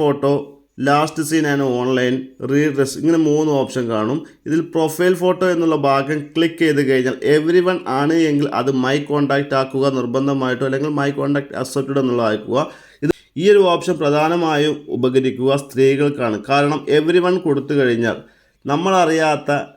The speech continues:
അല്ലെങ്കിൽ നമ്മുടെ നമ്പർ സേവ് ചെയ്യാത്ത ഏതൊരു വ്യക്തിക്കും നമ്മുടെ WhatsApp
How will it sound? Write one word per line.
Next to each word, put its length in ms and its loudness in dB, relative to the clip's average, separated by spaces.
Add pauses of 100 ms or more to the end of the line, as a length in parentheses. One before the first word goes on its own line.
(120)
അല്ലെങ്കിൽ 260 0 (160)
നമ്മുടെ 260 0 (160)
നമ്പർ 340 0 (160)
സേവ് 320 4
ചെയ്യാത്ത 400 0 (220)
ഏതൊരു 280 2 (100)
വ്യക്തിക്കും 460 -4 (400)
നമ്മുടെ 380 0
WhatsApp 440 0